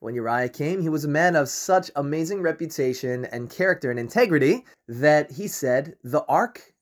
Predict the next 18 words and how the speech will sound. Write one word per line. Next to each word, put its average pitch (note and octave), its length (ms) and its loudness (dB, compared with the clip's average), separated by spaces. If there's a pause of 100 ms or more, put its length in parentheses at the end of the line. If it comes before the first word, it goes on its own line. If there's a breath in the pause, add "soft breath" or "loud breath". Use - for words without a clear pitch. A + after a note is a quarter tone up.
(160)
and C#3 220 -2
Israel C3+ 680 2
and C3 240 -4
Judah C3 520 2
are C3 80 0
dwelling A3 420 0
in G3+ 100 -4
tents, C3 460 -6
and A#2+ 160 -6
my B2 140 0
lord D3+ 280 2
Joab C#3+ 420 4
and B2 60 -6
the B2 60 -4
servants F3 400 -4
of D3 180 -12
my B2+ 160 -8
lord A#2 360 -2